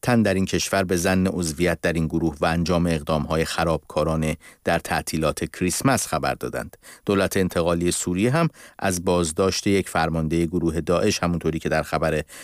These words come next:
قبلی شنیدید، خبر داده. بابک غفوری آذر نگاهی کرده به این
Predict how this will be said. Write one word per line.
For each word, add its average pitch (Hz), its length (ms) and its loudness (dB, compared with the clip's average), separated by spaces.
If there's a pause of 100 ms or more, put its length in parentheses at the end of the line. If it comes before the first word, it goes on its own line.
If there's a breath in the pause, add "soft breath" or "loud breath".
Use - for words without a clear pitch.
(280 loud breath)
قبلی 82 320 -2
شنیدید، 90 640 2 (260 loud breath)
خبر 76 420 -2
داده. - 340 -8 (440 loud breath)
بابک 101 320 0
غفوری 90 460 0
آذر 123 580 2
نگاهی 82 380 0
کرده 76 380 -4
به 69 100 -4
این 71 280 -6